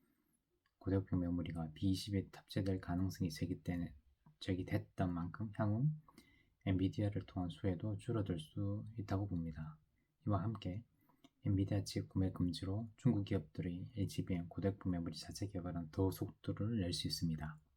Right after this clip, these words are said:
중국의 메모리 기업 씨엑스엠티 창신 메모리는 중국 허페이에 에이치비엠 고대역폭 메모리를 대규모로 생산할 생산 설비를 구축하고 최근 양산에 들어갔다고 합니다.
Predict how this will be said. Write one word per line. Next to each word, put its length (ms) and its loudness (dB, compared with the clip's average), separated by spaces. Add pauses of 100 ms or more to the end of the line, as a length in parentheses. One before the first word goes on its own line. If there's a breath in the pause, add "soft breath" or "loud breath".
(1400 loud breath)
중국의 380 4
메모리 360 4
기업 260 2 (540)
씨엑스엠티 680 0
창신 360 0
메모리는 720 0
중국 480 0
허페이에 500 0 (920 soft breath)
에이치비엠 580 0 (540)
고대역폭 500 2
메모리를 520 -2 (840)
대규모로 480 2
생산할 540 0
생산 360 2
설비를 380 0
구축하고 460 -4
최근 320 0
양산에 540 2
들어갔다고 440 -4
합니다. 380 -10